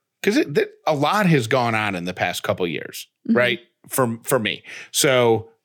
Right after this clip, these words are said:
Speaker 2: For
Speaker 1: uh,
Speaker 2: us.
Speaker 1: Yeah, for us. But in particular, like, um, leaving radio,
Speaker 2: Mm-hmm.
Speaker 1: starting the podcast,
Speaker 2: Mm-hmm.
Speaker 1: um, welcoming Ellie into,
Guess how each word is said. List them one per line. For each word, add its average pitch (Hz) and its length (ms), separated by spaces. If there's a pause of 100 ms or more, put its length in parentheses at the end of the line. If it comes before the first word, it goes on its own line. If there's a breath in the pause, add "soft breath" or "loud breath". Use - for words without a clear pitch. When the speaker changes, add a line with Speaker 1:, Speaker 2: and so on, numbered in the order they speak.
(220)
Speaker 2:
For 127 60
Speaker 1:
uh, 202 280
Speaker 2:
us. - 300 (360)
Speaker 1:
Yeah, 208 220
for 165 240
us. 110 380 (280 loud breath)
But 165 240 (120)
in 175 200
particular, 135 680
like, 107 380 (440 loud breath)
um, 101 540 (480)
leaving 147 420
radio, 95 580 (220)
Speaker 2:
Mm-hmm. 208 220 (100)
Speaker 1:
starting 135 480
the 160 60
podcast, 95 840
Speaker 2:
Mm-hmm. - 1300
Speaker 1:
um, 101 420 (840)
welcoming 131 600
Ellie 113 380
into, 110 280